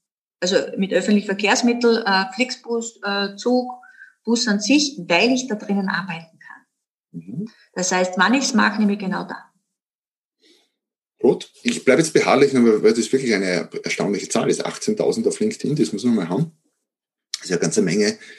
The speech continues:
Speaker 2: Wie, jetzt sagst du, ja, okay, beharrliche Arbeit, gut. Was, wenn das kein Geheimnis ist, was, was tust du denn? Weil es gibt ja im Grunde zwei Varianten, ja. Ich poste so viel Interessantes, dass sich die Leute irgendwann denken, „Hey,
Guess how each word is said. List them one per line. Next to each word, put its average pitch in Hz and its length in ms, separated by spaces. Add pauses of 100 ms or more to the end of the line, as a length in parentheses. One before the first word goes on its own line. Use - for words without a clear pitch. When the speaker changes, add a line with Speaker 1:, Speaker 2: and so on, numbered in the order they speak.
(380)
Speaker 2:
Wie, 120 400 (320)
jetzt 117 240
sagst 113 200
du, 107 60
ja, 110 140
okay, 117 220
beharrliche 92 520
Arbeit, - 320
gut. 160 240 (380)
Was, - 560 (260)
wenn 110 180
das 107 140
kein - 160
Geheimnis 101 400
ist, 117 160 (420)
was, - 540
was - 360 (140)
tust - 300
du 127 60
denn? 107 120
Weil 104 60
es 107 60
gibt - 180
ja 147 60
im 135 100
Grunde 135 280
zwei 123 380
Varianten, 76 680
ja. 127 320 (460)
Ich - 200
poste 131 380
so 131 240
viel 127 280
Interessantes, - 1200 (400)
dass 117 160
sich 135 100
die 139 100
Leute 123 260
irgendwann 123 280
denken, 117 220
„Hey, 160 340